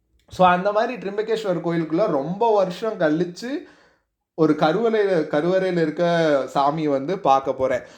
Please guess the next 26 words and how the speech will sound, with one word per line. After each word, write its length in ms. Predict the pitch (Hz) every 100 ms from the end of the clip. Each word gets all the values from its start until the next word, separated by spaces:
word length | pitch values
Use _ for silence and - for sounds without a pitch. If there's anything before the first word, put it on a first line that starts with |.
| -
அந்த 240 | - 147 147
பார்க்க 440 | 156 156 254 254
போனனால 440 | 247 240 220 240 220
எனக்கு 320 | 170 147 147
என்னன்னா, 460 | 170 180 139 135
நான் 280 | 151 147 175
எப்படி 520 | 165 165 262 247 208
அந்த 280 | 156 160 156
இடத்துல 140 | 156 185
வந்து 240 | 165 175
மன்னிப்பு 400 | 151 143 175 170
கேட்டேன்னா, 540 | 165 147 147 147 233 - - -
நந்தி, 360 | 127 139 170
எல்லாரும் 380 | 143 127 139 170
வந்து 220 | 143 143
நந்தி 320 | 156 131 135 147
கிட்ட 220 | 151 135
போய் 180 | 135 147
அந்த 220 | 139 123
ட்ரிம்பகேஸ்வர் 680 | 139 135 147 156 147 135 123
கோயிலுக்குள்ள 420 | 135 143 143 139 127
போறக்கே 380 | 131 131 165 170
ஒரு 120 | 143
ஒன்றரை 320 | 135 131 135
வாரம், 440 | 135 143 139 120 123
ஒன்றரை 340 | 131 139